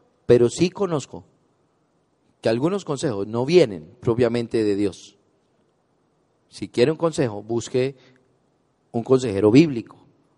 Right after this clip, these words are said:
busque en la Biblia, busque un consejo que vaya acorde a la palabra.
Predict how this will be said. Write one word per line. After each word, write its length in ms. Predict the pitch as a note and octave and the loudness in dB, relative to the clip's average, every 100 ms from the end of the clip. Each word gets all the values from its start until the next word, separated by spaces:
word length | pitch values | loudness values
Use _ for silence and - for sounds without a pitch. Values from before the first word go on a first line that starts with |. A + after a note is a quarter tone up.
| _ | _
busque 320 | - B2 - C#3+ | -2 -2 0 0
en 80 | |
la 140 | B2+ G2+ | 4 6
Biblia, 440 | D3+ F3 A#2+ F2+ _ _ _ _ _ _ _ _ _ _ | 4 2 -4 -14 _ _ _ _ _ _ _ _ _ _
busque 320 | C#3+ E3 - | -4 -4 -4
un 80 | A3+ | -6
consejo 400 | A#3 A3+ A#3 A3+ | -2 2 4 4
que 100 | - | 4
vaya 260 | D#3 D#3 G3 | 4 4 2
acorde 360 | - G#3+ G3+ | 2 2 2
a 60 | G#3+ | -2
la 120 | F#3 | -4
palabra. 520 | A#2+ C3+ G3+ D#3 G#2 | -4 -4 -4 -6 -12